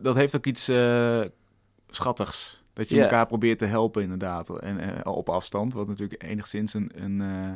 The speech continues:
Speaker 1: belemmering is.
Speaker 2: Ja.
Speaker 1: Maar het is een mooie community.
Speaker 2: Ja. Ja, precies. En het gaat ook een beetje in tegen dan die, ehm, grootschaligheid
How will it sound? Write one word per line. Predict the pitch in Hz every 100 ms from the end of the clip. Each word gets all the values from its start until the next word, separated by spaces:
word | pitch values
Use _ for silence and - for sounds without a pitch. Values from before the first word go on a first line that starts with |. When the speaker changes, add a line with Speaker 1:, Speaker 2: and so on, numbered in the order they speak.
| -
Speaker 1:
belemmering | - 104 101 110 107 110
is. | 123 151 -
Speaker 2:
Ja. | 131 123 - - _
Speaker 1:
Maar | - 110
het | 110
is |
een | 113
mooie | 120 123 113
community. | 110 123 117 - - 95 _
Speaker 2:
Ja. | 123 113 - _ _ _ _
Ja, | 117 113
precies. | - 117 120 110
En | - 107
het | 110
gaat | - 110 -
ook | 113 117 - _ _
een | 107
beetje | 110 107
in | - 117 110
tegen | 113 110 110 107
dan | 104 107 104 104 - _ _ - -
die, | - 107 107 104 107 - _
ehm, | 101 101 101 101 -
grootschaligheid | - 107 - 110 107 110 - 107 107 104 -